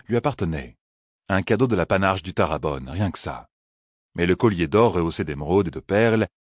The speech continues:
était un présent de Tailin. Un bijou bien plus somptueux que tout ce qu'une fille de Deux-Rivières aurait jamais rêvé porter. En remerciement d'avoir fait venir Matt, avait dit Tailin. Une remarque qui n'avait aucun sens,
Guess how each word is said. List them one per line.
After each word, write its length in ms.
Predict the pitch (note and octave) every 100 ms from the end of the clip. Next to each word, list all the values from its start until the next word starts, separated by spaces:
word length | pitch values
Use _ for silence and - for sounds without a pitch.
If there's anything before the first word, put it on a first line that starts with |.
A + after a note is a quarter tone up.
| _ -
était 180 | A#2+
un 60 | B2+
présent 320 | - A#2 F#2
de 60 | E2
Tailin. 440 | E2 C2+ C2+ B1+ - _ _ _ _ _ _ _
Un 140 | F#2+ F2+
bijou 260 | G#2+ C3
bien 140 | B2 C3+
plus 160 | D#3
somptueux 320 | - F#2 -
que 80 | B2+
tout 100 | G#2
ce 100 | B2
qu'une 200 | A#2 F2+
fille 120 | B2+
de 60 | G#2
Deux-Rivières 480 | D#2 D2 C#2 G2+ G2
aurait 160 | D#2+
jamais 200 | D#2+ F2
rêvé 200 | D#2+ E2+
porter. 500 | G#2+ D#2+ - D2 B1 _ _ _ _ _ -
En 140 | F#2+
remerciement 540 | F#2 B2+ C3+ - A#2 B2
d'avoir 200 | G2 F2+
fait 80 | A2
venir 300 | F#2 D#2+ C#2+
Matt, 380 | D2+ C#2 - C#2+ _
avait 220 | - E2 D#2+
dit 80 |
Tailin. 460 | D#2+ C#2 C2+ B1 B1+ - _ _ _ _ _ _ _ _ _ -
Une 140 | C#2+
remarque 440 | C#2+ D#2 G#2 -
qui 120 | - E2
n'avait 260 | C#2+ F#2
aucun 200 | D2+ F#2
sens, 420 | - F2 C2 -